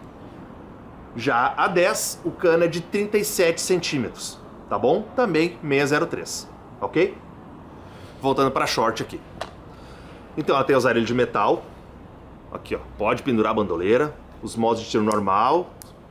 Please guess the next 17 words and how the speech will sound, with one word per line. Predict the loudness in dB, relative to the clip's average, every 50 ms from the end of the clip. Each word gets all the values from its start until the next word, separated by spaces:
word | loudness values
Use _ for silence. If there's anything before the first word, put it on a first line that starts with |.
| -18 -10
é, | -4 -2 -2 0 -2 -2 -6 -10
semiautomático, | -14 -8 -4 -2 0 0 0 0 2 2 2 2 0 -2 -4 -8
full | -2 2 4
auto | 4 4 4 2 0 -4 -16 -14
e | -12 -8
travada, | -4 -2 -2 0 0 2 2 2 4 2 2 0 -2 -10 -16 -20 -20 -20 -20 -18 -12
ok? | -12 -8 -2 0 2 4 2 2 0 -4 -20 -20 -20 -20 -20 -20 -20 -20 -20 -20 -20 -18 -12
Aí, | -8 -8 -6 -8
ó, | -8 -12 -16 -20 -20 -20 -20 -20 -18 -18 -14 -6
ela | -4 0 2 2 2 4
é | 2 2 0 -2 -2 0
ambidestra | 0 2 2 2 2 4 2 2 0 -2 -2 -4
pra | -2 -2 -2 -4
tirar | -2 0 0 0
o | 2
mag, | 2 0 0 0 0 0
ó. | -2